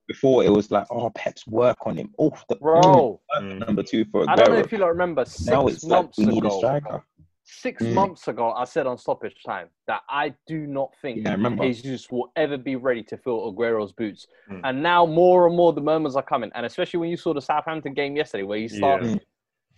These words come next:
Speaker 2: I was not
Speaker 1: But it's
Speaker 2: impressed.
Speaker 1: like,
Speaker 2: I'm
Speaker 1: where's,
Speaker 2: like,
Speaker 1: where's, where's the Pep coaching? Isn't,
Speaker 3: Think
Speaker 1: isn't that
Speaker 2: Hundred percent.
Speaker 3: Yeah.
Speaker 2: And even another, another player that where the Pep coaching, John Stones,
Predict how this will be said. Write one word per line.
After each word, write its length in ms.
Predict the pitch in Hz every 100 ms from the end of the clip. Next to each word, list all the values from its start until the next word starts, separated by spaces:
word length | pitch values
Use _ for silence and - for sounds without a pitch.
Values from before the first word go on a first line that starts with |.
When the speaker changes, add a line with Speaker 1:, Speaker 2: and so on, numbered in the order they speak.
| _ _ _ _ _ -
Speaker 2:
I 140 | 165
was 220 | 139 110
not 140 | 131 101
Speaker 1:
But 40 | 131
it's 40 |
Speaker 2:
impressed. 220 | 110 87
Speaker 1:
like, 160 | 139 -
Speaker 2:
I'm 140 | 147
Speaker 1:
where's, 220 | 123 143 147
Speaker 2:
like, 280 | 135 127
Speaker 1:
where's, 120 | 151 156 _
where's 220 | 127 139 147
the 80 |
Pep 220 | 123 - -
coaching? 520 | 143 139 - 90 95 _ _ _ _ -
Isn't, 240 | 127 127
Speaker 3:
Think 200 | 123 151
Speaker 1:
isn't 120 | 127
that 60 | 123
Speaker 2:
Hundred 160 | 117 226
percent. 340 | - 277 214 - 117 _
Speaker 3:
Yeah. 200 | - 190 196
Speaker 2:
And 80 |
even 220 | 233 220 196
another, 340 | 185 240 214 -
another 300 | 175 226 202
player 320 | 175 156 120
that 200 | 139 135
where 140 | 139
the 80 | 135
Pep 240 | - - -
coaching, 480 | 131 123 - 98 _ _
John 220 | 175 175
Stones, 640 | 165 - 220 165 101 -